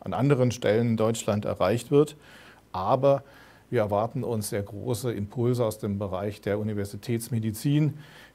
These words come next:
die jetzt aufgebaut wird, zusammen mit dem Universitätsklinikum. Eine Studie, äh, die wir in den letzten Jahren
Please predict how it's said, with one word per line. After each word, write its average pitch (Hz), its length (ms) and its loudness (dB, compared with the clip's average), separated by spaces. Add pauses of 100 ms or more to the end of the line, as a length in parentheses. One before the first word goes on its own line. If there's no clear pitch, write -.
die 123 320 2 (1500)
jetzt 123 380 0
aufgebaut 110 720 4
wird, 147 440 4 (460)
zusammen 117 380 2
mit 107 200 -2
dem 107 320 0
Universitätsklinikum. 123 1700 -2 (400)
Eine 107 180 0
Studie, 139 520 6 (180)
äh, 117 180 -4
die 107 240 -6
wir 107 240 -2
in 107 100 -4
den 104 180 -4
letzten 107 320 -6
Jahren 104 360 -2